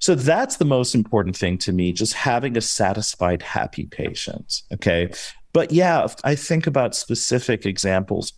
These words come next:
all the time. I walk around and I see people who say, like, "I just, you know, I honestly, I look at my boobs in the mirror and I'm just so happy. Like, it just makes me feel so good." Or a lot of times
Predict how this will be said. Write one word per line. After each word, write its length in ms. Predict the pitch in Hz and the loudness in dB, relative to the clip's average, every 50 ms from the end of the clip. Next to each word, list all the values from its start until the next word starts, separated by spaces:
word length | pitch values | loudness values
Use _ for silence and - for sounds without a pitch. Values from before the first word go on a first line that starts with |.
| - - - | -12 -4 0
all 540 | 107 104 104 104 104 104 104 104 101 104 101 | 2 4 4 6 6 4 4 4 2 2 0
the 160 | 98 98 87 | -2 -4 -6
time. 560 | - - - - - - 98 92 92 90 90 | -4 -6 -8 -6 -4 -2 0 2 2 0 0
I 60 | 85 | -2
walk 400 | 87 92 98 104 110 110 113 - | -2 0 0 0 0 0 -2 -2
around 360 | 107 90 92 90 95 95 98 95 | -2 0 2 2 2 2 0 0
and 120 | 92 90 | 0 -2
I 60 | 87 90 | -2 -4
see 320 | - - - - 117 113 | -4 -6 -4 -2 -4 -4
people 400 | 110 - 101 95 - - 80 82 | -2 0 0 0 0 0 -4 -4
who 140 | 95 - 90 | -2 -2 -2
say, 320 | 87 - - - 95 95 87 | -2 0 2 2 4 4 4
like, 240 | 80 80 80 - - - - - - - - - - | 2 2 0 -4 -10 -12 -12 -12 -14 -18 -6 0 2
"I 280 | 113 110 113 120 123 | 2 4 4 2 0
just, 500 | 110 113 113 107 104 - - - - - - - - - _ - | 0 2 2 0 0 0 -2 -6 -6 -8 -12 -18 -20 -8 _ 2
you 80 | 117 | 4
know, 280 | 110 107 101 101 - - - - | 4 4 4 2 -2 -10 -8 -2
I 200 | - 131 131 - - - - - - | 0 0 0 0 -4 -12 -16 -10 -2
honestly, 400 | - 143 156 180 170 - 143 107 | 0 2 2 2 2 2 2 4
I 40 | 120 | 4
look 220 | 131 139 147 - 156 | 4 4 2 2 0
at 60 | 127 | 0
my 120 | 139 135 131 | 0 0 2
boobs 440 | 107 127 131 127 120 107 98 - | 2 2 2 2 2 2 0 0
in 80 | 110 104 | 2 4
the 80 | 107 107 | 4 4
mirror 320 | 101 110 113 113 110 104 | 4 4 4 4 4 4
and 80 | 95 101 | 2 0
I'm 80 | 107 | -2
just 280 | - - - - - - | -2 -4 -6 -4 -2 0
so 180 | - 165 180 190 | 2 2 2 2
happy. 800 | 185 - - - - 98 98 202 - - - - 151 147 - - - | 0 -4 -6 -2 0 0 0 0 -2 -4 -8 -10 -10 -10 -10 -6 -2
Like, 180 | 110 110 - - | -2 -2 -4 -4
it 60 | 143 | -4
just 320 | - - 175 170 - - | 0 0 2 2 0 0
makes 280 | 147 135 131 127 - - | 0 0 0 -2 -2 0
me 120 | 123 113 | 0 -2
feel 340 | 110 - - 107 101 95 92 | -2 0 0 2 2 2 2
so 280 | - - - 87 80 80 | 0 -2 0 0 -2 -2
good." 540 | 80 - - 76 73 73 73 69 64 - - - | -2 -2 0 2 4 4 4 2 0 -2 -2 0
Or 320 | 101 98 95 92 90 87 - - - - - - | 2 4 4 4 2 0 -4 -8 -10 -12 -8 -4
a 40 | 110 107 | -2 0
lot 300 | 110 113 123 151 185 214 | 2 2 2 4 2 2
of 120 | 214 220 | 0 0
times 580 | - - 131 110 104 98 92 90 90 87 - | -2 -2 0 2 2 2 0 0 -2 -2 -4